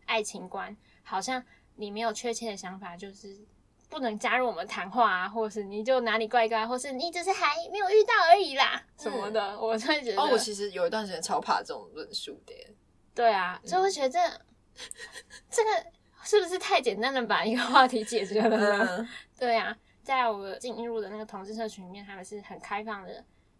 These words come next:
Speaker 1: 接受大家的疑问，然后大家也都分享自己的想法，这是我觉得很棒的地方。
Speaker 2: 嗯。
Speaker 1: 对。
Speaker 2: 哦，我觉得蛮好，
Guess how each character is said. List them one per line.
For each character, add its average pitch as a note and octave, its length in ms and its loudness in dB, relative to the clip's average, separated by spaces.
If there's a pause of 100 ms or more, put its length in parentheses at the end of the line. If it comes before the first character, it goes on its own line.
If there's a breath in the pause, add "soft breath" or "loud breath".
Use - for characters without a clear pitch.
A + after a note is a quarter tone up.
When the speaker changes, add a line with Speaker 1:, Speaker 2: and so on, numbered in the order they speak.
(160)
Speaker 1:
接 A#3 180 0
受 A3+ 280 4
大 G#3+ 160 -2
家 G#3 160 -6
的 G3+ 100 -8
疑 F#3+ 180 -10
问， G3+ 320 0
然 F#3 140 -16
后 G#3 80 -12
大 G#3 140 -8
家 F#3 160 -8
也 - 160 -10
都 G3 180 -6
分 G3 240 -14
享 - 160 -14
自 G#3 80 -14
己 G#3 100 -10
的 A3+ 80 -12
想 - 280 -12
法， - 240 -18 (200)
这 B3+ 120 -8
是 C4 100 -6
我 A3 80 -2
觉 - 240 -14
得 C#4 60 -16
很 - 120 -20 (120)
棒 - 240 -2
的 - 100 -20
地 G#3+ 100 -20
方。 - 140 -20 (640)
Speaker 2:
嗯。 D4 240 -10
Speaker 1:
对。 F#3+ 180 -14 (920 loud breath)
Speaker 2:
哦， G#3+ 200 -4
我 A3+ 100 0
觉 G#3 160 -4
得 G#3+ 120 -2
蛮 F3+ 260 -4
好， G3+ 320 -4